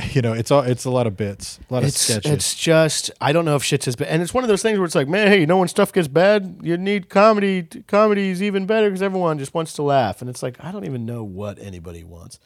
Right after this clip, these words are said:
Speaker 1: Well, you get, you're supposed to get up there and tell the truth, and
Speaker 2: I've had a few crowds lately look at me like I, I was a fucking,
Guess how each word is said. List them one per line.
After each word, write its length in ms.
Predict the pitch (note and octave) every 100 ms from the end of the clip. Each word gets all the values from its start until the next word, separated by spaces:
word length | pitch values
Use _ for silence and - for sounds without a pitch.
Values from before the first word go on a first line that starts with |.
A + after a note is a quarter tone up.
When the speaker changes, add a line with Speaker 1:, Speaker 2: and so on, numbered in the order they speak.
| _
Speaker 1:
Well, 120 | D3+ C#3+
you 120 | C3+
get, 180 | C#3+ C3+
you're 80 |
supposed 220 | C3 D3 A#2+
to 60 |
get 120 | C3
up 100 | B2+
there 140 | - A2+
and 80 | G2+
tell 140 | A#2+
the 100 | G#2
truth, 400 | - D#3+ B2+ - - _ _ _ -
and 480 | A#2 A2+ G#2+ G#2 G#2
Speaker 2:
I've 120 | G#3
had 100 | D4+
a 60 | A3+
few 160 | E3
crowds 300 | C3+ B2 A#2+
lately 240 | C3+ C3+ C#3
look 200 | A#2 A2
at 60 | A#2
me 120 | G#2
like 180 | G2 G#2
I, 180 | F#2+ E2+ - _
I 120 | F#2
was 200 | F#2+ E2+
a 80 | E2+
fucking, 480 | - F#2 F2+ F2